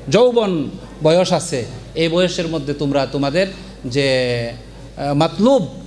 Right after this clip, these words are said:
এবং যে উদ্দেশ্যে মাদ্রাসায় ভর্তি হয়েছ, আহ, সেই উদ্দেশ্যে, আহ, যত রক্ত ঝরানোর সেটা ঝরায়ে ফেলো, যত ঘাম ঝরানোর সেটা ঝরায়ে ফেলো এবং তোমরা,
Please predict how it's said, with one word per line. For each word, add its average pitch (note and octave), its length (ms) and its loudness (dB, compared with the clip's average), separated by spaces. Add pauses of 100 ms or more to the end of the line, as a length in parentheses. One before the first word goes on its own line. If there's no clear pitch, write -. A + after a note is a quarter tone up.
(200)
এবং C#3 320 2
যে G3 140 4
উদ্দেশ্যে A3 480 2
মাদ্রাসায় E3 420 -2
ভর্তি D3 280 0
হয়েছ, F#3 360 2
আহ, C3+ 120 2 (800)
সেই D3+ 460 2 (320)
উদ্দেশ্যে, D3+ 640 0 (440)
আহ, A#2+ 220 -12
যত B3+ 200 4
রক্ত A3 380 2
ঝরানোর F3+ 440 4 (320)
সেটা D3 220 -2
ঝরায়ে D#3 340 4
ফেলো, C#3+ 200 -2
যত D3+ 220 0
ঘাম G#3 280 4
ঝরানোর A3+ 420 4 (320)
সেটা D3+ 220 0
ঝরায়ে E3+ 320 2
ফেলো E3+ 260 -2 (360)
এবং C3 380 0 (300)
তোমরা, A#2 440 -2